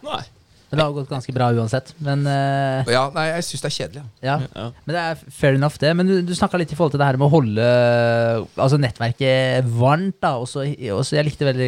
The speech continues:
Speaker 2: godt det du sa i stad. Så ta, ha kontakt med noen uten at du nødvendigvis trenger å ha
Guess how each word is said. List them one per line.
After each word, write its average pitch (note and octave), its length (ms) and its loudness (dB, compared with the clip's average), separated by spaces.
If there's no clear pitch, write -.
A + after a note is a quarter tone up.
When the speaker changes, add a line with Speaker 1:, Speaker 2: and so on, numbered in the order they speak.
Speaker 2:
godt A2+ 160 -2
det A2 80 -4
du - 60 -2
sa G#2+ 100 -2
i G2 80 -2
stad. C#3+ 240 0
Så C3+ 80 2
ta, C3 140 0
ha C3 160 -4
kontakt - 320 -12
med A#2 160 2
noen B2 240 2
uten A2+ 240 -2
at - 160 -4
du A2+ 240 2
nødvendigvis A2+ 560 0
trenger A2 240 0
å G#2 140 0
ha B2 80 2